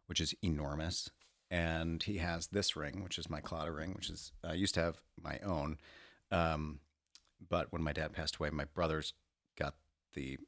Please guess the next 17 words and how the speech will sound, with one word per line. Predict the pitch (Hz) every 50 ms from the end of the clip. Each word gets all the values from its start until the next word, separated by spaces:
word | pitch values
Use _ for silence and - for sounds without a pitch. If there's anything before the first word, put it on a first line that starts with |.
| _ _
more | 90 80 76 76
important | 78 - - 85 78 - - 76
rings, | 69 67 69 -
and | 76 69
I | - 76 76 71 -
have | 80 - -
this | - - - -
one. | - - - - _ _ _ _ _ _ _ _ _ _ _ _ _ _ - -
'Cause | - 113 101 -
really, | 113 104 98 95
you | 87
should | - - 98 78
be | - 87 78 73 76 - - - - - - - - - _
given | - 113 104 110 104
a | -
Claddagh | - 107 98 95 95 92
ring, | 92 92 92 90 82